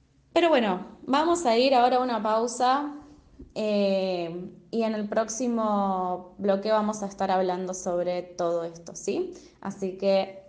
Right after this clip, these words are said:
no se vayan, quédense por ahí y en breve seguimos conversando. Y aquí empieza un poco la historia. La historia de cómo llegaron los registros akáshicos a mi vida.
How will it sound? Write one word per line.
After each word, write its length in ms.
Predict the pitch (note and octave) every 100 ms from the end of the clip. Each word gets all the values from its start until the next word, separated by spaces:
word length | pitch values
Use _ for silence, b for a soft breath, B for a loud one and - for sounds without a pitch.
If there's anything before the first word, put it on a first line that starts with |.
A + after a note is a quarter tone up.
| - _ -
no 320 | G#3 G#3 G#3+
se 300 | G#3 A3 G#3
vayan, 580 | G#3 A#3 - C4 C#4 C4+
quédense 360 | G#3+ A3 A3
por 160 | G#3 G3+
ahí 520 | G3 A3+ D4+ F4 - B B B B B
y 120 | - G3+
en 420 | G3 G3 G3+ G3+
breve 600 | G#3 G#3 A3 A3+ A3+ A3+
seguimos 720 | - F#3+ F#3+ G3 G3+ G3+ -
conversando. 840 | - A3 G#3+ A3 F3+ E3 E3 D#3+ D#3+ - _ _ _ _ _ _ _ b b b b b b b _
Y 60 | A3+
aquí 160 | A3 D4+
empieza 520 | D#4+ D#4+ E4 D#4+ D4+
un 160 | C4
poco 380 | A3 A#3+ B3 B3
la 220 | G#3 F#3
historia. 680 | F3+ F3+ G#3 F#3 F3+ E3 E3 E3+ - - - _ B B B B -
La 120 | F#3
historia 500 | G3+ B3 C#4+ D4 C4+
de 140 | A3+
cómo 320 | A#3 C#4+ D4
llegaron 520 | D4 G#3 G#3 A3+ A#3+ A#3
los 140 | A3+
registros 560 | G3 - A3 A#3 A#3+ A3
akáshicos 680 | G3 G#3 G#3 A#3 G#3+ G3+ G#3
a 120 | G3
mi 220 | F#3+ F#3+
vida. 460 | F#3 F#3+ F#3 F3